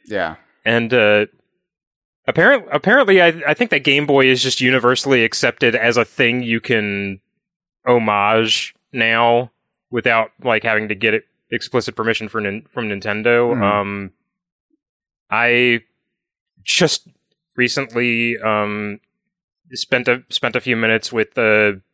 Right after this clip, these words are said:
Speaker 2: Shredder's Revenge, and one of the animations is, in that game is Donatello playing a Game Boy
Speaker 1: <laughs>
Speaker 2: brick. Um,
Speaker 1: Does Shredder's Revenge take place in, like, the early nineties?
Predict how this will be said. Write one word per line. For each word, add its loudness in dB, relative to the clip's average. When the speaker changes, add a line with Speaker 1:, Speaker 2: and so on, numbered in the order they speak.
Speaker 2:
Shredder's 0
Revenge, -2
and -6
one 0
of -4
the -2
animations -4
is, -2
in -4
that -4
game 0
is -2
Donatello 0
playing -2
a -2
Game -6
Boy -4
Speaker 1:
<laughs> -20
Speaker 2:
brick. -2
Um, -2
Speaker 1:
Does -4
Shredder's -2
Revenge -2
take -6
place -6
in, -8
like, -8
the -6
early -6
nineties? -8